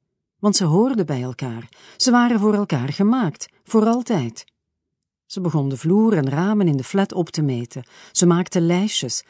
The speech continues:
Ze legde folders van nieuwe keukens op zijn tafel. Ze wilde met hem naar ikea, om samen te dromen over de toekomst, hun toekomst. Wim kon er niet meer van slapen.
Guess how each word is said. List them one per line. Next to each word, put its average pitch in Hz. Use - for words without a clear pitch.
Ze -
legde 151
folders 190
van 139
nieuwe 175
keukens 190
op 127
zijn 131
tafel. 127
Ze -
wilde 214
met 175
hem 220
naar 185
ikea, 175
om 151
samen 190
te 143
dromen 185
over 139
de 147
toekomst, 156
hun 220
toekomst. 147
Wim 165
kon 156
er 135
niet 170
meer 156
van 143
slapen. 120